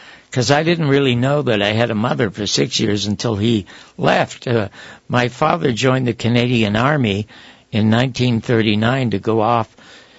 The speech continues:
uh, to the peace and quiet of World War Two. He would rather face Germans than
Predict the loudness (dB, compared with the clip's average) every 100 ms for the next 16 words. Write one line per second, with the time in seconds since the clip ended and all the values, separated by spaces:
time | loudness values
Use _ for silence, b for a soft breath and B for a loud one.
0 | B B B -4 -2 0 2 2 2 2
1 | 2 2 -2 -2 0 2 0 -2 -2 -2
2 | 0 2 2 2 2 4 4 2 B B
3 | -4 0 0 0 0 0 -2 0 0 0
4 | 0 0 0 0 -2 0 0 0 -4